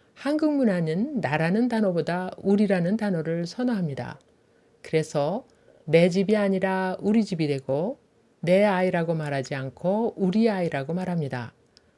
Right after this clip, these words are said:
내 아내가 아니라 우리 집 사람이라고 말하지 않습니까?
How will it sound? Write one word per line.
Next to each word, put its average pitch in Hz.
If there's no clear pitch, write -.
내 170
아내가 160
아니라 170
우리 190
집 175
사람이라고 143
말하지 147
않습니까? 151